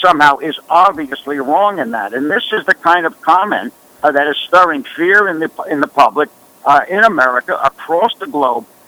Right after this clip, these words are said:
e-, except perhaps for a few countries, uh, like, uh, such as Sweden. And Sweden must be considered as a, a viable model, voluntary compliance with these situations, self-quarantining for the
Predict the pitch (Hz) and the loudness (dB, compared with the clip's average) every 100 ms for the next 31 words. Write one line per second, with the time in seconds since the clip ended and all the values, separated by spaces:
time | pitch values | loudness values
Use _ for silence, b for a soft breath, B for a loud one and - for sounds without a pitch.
0 | - 180 - 202 - 220 202 175 156 156 | -4 -4 -2 -4 0 0 2 2 2 2
1 | 151 - 143 139 - 170 - 151 139 147 | 0 -6 -6 -6 -4 -8 -2 -4 -2 -8
2 | 143 135 127 123 143 139 _ 185 - - | -8 -4 -2 0 0 0 _ -12 -8 -2
3 | 175 165 147 - 185 165 120 - _ - | -2 -2 -6 -4 -6 -4 -8 -10 _ -6
4 | 151 139 - - 240 233 226 185 175 214 | -4 -4 -8 -4 -2 0 -2 0 4 4
5 | 220 - 190 220 190 - - 208 151 139 | 2 -12 -6 -4 -4 -4 0 2 2 0
6 | 139 151 160 175 147 147 - B B 156 | 2 2 2 0 -2 -4 -8 B B 0
7 | 156 160 165 165 175 165 175 175 135 104 | 2 2 2 0 -2 2 4 6 4 0
8 | 92 - 156 170 190 151 170 170 170 - | -8 2 4 4 2 -4 -2 -2 -4 -10
9 | 160 - - 160 160 156 160 - - _ | -14 -8 0 2 0 -4 -10 -14 -20 _
10 | - 147 214 214 165 156 - 165 - 143 | -8 -2 -2 -2 -8 -8 -8 -10 -8 -6
11 | 131 143 131 139 - 170 190 - - 170 | -2 -4 -4 -8 0 4 4 2 2 4
12 | 160 160 - 156 151 147 - 147 139 143 | 4 2 -6 -6 -4 -6 -8 -6 -4 -6